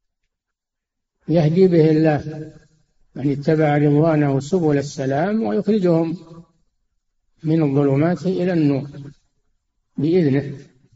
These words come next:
ويهديهم إلى صراط مستقيم. هو الذي ينزل على عبده آيات بينات ليخرج الذين آمنوا وعملوا الصالحات من الظلمات إلى النور.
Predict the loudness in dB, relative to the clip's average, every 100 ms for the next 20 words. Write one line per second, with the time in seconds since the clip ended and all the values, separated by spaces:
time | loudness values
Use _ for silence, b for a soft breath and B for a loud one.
0 | _ _ -2 0 0 2 4 4 2 -2
1 | -6 -4 -2 -2 -2 0 0 0 -2 -2
2 | -4 -8 -6 -6 -6 -8 -8 -12 -20 _
3 | _ -6 -2 -4 -6 -10 -2 4 6 6
4 | 4 4 4 2 0 0 0 0 -2 -2
5 | -2 -2 0 0 0 0 -2 -2 0 0
6 | 0 0 -2 -4 -10 -8 -2 0 0 -2
7 | 0 0 2 2 0 0 -2 -2 -2 -2
8 | -4 -4 -2 -4 -6 -6 -6 -6 -6 -8
9 | -12 _ _ _ _ _ _ _ -6 -4
10 | -2 2 2 2 2 0 0 0 0 -2
11 | -4